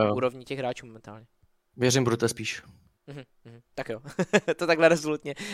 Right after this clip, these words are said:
Speaker 2: na závěr stačilo. Eh, tak jo, díky moc, eh, že jsi, eh, přijal pozvání znovu na tenhle rozhovor, Rádo. Eh,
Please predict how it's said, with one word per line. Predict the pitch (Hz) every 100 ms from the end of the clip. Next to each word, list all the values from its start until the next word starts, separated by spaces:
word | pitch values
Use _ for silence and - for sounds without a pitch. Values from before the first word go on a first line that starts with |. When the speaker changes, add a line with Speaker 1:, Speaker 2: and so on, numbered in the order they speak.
| 160
Speaker 2:
na | 139
závěr | 147 139
stačilo. | - 135 139 127 - - -
Eh, | 160 - 170
tak | 220
jo, | 247
díky | 208 311
moc, | 226 226 240
eh, | 220
že | 185
jsi, | 190 208
eh, | 208 202 170 165
přijal | - 175 143 156
pozvání | 170 170 156 156
znovu | 175 160 135 170
na | 151
tenhle | 147 147
rozhovor, | 147 143 139
Rádo. | 135 135 - -
Eh, | -